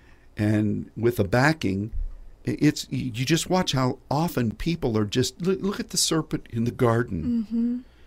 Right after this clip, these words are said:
Speaker 1: You know, the tree of the knowledge, that's the, that's the first principle, uh, i-, it's a principle of walking in wisdom, one of the
Speaker 2: Mm-hmm.
Speaker 1: three principles. And it wasn't just not, it was, it was to know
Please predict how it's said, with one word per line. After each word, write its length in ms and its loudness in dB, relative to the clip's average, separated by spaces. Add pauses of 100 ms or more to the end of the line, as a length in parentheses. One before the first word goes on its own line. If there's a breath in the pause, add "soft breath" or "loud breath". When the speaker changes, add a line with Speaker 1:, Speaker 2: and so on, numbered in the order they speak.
(120)
Speaker 1:
You 100 2
know, 160 4
the 140 -2
tree 300 2
of 120 2
the 80 4
knowledge, 760 2
that's 360 -2
the, 260 -8
that's 300 0
the 100 -6
first 500 0
principle, 720 0 (920 soft breath)
uh, 260 -2 (100)
i-, 60 -4
it's 400 0
a 40 0
principle 800 -2
of 380 0 (680)
walking 560 4
in 140 2
wisdom, 420 0 (100)
one 240 -2
of 100 2
the 60 2
Speaker 2:
Mm-hmm. 100 -4
Speaker 1:
three 180 4
principles. 760 -2 (840 soft breath)
And 160 4
it 80 4
wasn't 360 4
just 240 -2
not, 240 -2
it 140 4
was, 380 0
it 200 2
was 260 2
to 160 -4
know 840 0